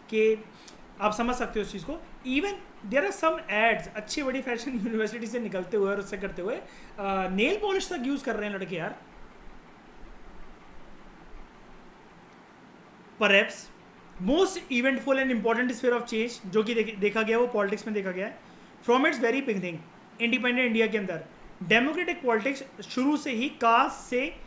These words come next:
shaped है, condition मतलब shaped है। इसकी जो functioning है वो और ज़्यादा complex होती चली गई, और ज़्यादा hard होती चली गई प्रेडिक्ट करना, because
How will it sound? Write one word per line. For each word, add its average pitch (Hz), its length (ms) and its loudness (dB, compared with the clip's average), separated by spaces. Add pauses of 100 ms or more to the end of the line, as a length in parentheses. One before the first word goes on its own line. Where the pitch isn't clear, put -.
(200)
shaped 233 400 4
है, 139 240 -12
condition 196 320 0
मतलब 233 260 0
shaped 180 360 -4
है। 127 80 -14 (1800)
इसकी 240 220 -2
जो 415 120 4
functioning 277 480 2
है 247 120 6
वो 302 120 2
और 254 280 4
ज़्यादा 277 180 4
complex 262 460 0
होती 254 160 -2
चली 247 180 -2
गई, 262 100 -2
और 233 240 2
ज़्यादा 262 180 4
hard 220 280 4
होती 247 200 -2
चली 233 220 -4
गई 247 120 0
प्रेडिक्ट 233 320 2
करना, 226 400 -4 (360)
because 233 320 4